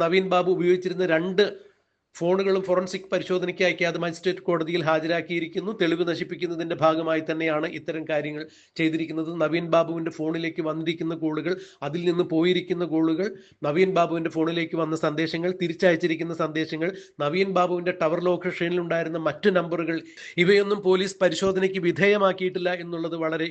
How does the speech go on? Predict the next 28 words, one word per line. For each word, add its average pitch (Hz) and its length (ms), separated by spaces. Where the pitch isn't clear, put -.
എടുത്തു 165 260
പറയേണ്ട 156 280
വസ്തുത 156 260
തന്നെയാണ്. 151 360
അതുകൊണ്ട് 190 340
തന്നെയാണ് 180 440
ബഹുമാനപ്പെട്ട 170 460
ഹൈക്കോടതി 165 480
ഈ 240 40
കേസിൽ 190 300
സ്പെഷ്യൽ 175 380
ഇൻവെസ്റ്റിഗേഷൻ 185 560
ടീമിന്റെ 170 340
അന്വേഷണ 170 420
പുരോഗതി 160 420
എന്താണ്, 160 320
ഏതുവരെയായി, 165 460
അതുകൊണ്ട് 160 300
ആ 156 40
ഫയൽ 160 220
ഡിസംബർ 160 360
ആറാം 156 260
തീയതിക്ക് 165 340
മുമ്പ് 151 180
കോടതിയിൽ 170 360
സമർപ്പിക്കണം 170 520
എന്നുള്ള 165 280
ഉത്തരവിനെ 170 380